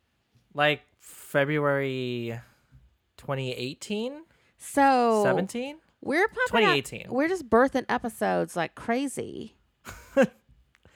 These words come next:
Speaker 1: Yeah, we've gotten four seasons in a year and a half.
Speaker 2: That's just, is that, is that normal? That just feels weird. That feels like
Speaker 1: I think,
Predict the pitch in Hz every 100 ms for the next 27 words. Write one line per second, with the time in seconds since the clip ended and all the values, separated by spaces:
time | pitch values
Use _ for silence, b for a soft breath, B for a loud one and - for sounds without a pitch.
0 | b b b b b b - 165 202 220
1 | 233 262 254 196 160 - - - 151 175
2 | 190 - 170 175 175 170 143 131 113 110
3 | 110 117 127 143 143 139 131 117 107 101
4 | - 120 110 98 - 220 - - 240 -
5 | - 208 240 269 - _ - 214 240 -
6 | 190 190 262 381 440 427 359 - - -
7 | 302 - 311 370 330 - 220 - 254 247
8 | - 233 226 - 226 240 294 311